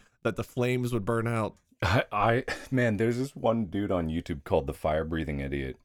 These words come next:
Speaker 2: and I used to watch him a lot just because he just stepped up his craziness higher and higher, and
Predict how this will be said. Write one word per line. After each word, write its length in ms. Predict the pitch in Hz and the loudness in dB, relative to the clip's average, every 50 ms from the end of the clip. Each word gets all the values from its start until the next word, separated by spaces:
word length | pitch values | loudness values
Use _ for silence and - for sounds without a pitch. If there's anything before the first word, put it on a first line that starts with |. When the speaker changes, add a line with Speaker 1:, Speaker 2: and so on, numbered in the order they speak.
| _ - | _ -8
Speaker 2:
and 100 | 73 76 | -6 -4
I 80 | 76 76 | -4 -4
used 200 | 78 78 - - | -4 -6 -6 -6
to 60 | - | -6
watch 300 | 69 69 69 69 69 - | -4 -2 -2 -2 -2 -4
him 100 | - 65 | -6 -8
a 80 | 64 64 | -8 -6
lot 260 | 64 64 64 62 - - | -6 -6 -6 -8 -8 -10
just 200 | - - 78 76 | -10 -10 -8 -8
because 260 | - 90 - 90 73 - | -8 -4 -4 -4 -4 -4
he 160 | - 92 87 | -4 -4 -4
just 280 | 76 82 87 - - - | -2 -4 -4 -4 -6 -8
stepped 440 | - - - - 90 80 - - - | -10 -10 -4 -2 0 0 0 -2 -4
up 120 | 80 - | -4 -4
his 120 | 78 69 | -6 -10
craziness 580 | - - - 76 73 73 67 65 67 67 67 - | -14 -12 -8 -6 -6 -6 -6 -6 -8 -10 -10 -8
higher 260 | - 78 73 71 69 | -6 -4 -4 -4 -4
and 100 | 67 67 64 | -4 -6 -8
higher, 360 | - - 69 67 65 65 65 | -8 -6 -6 -6 -6 -6 -8
and 420 | 62 - 65 65 65 62 62 - | -8 -10 -10 -10 -10 -12 -12 -14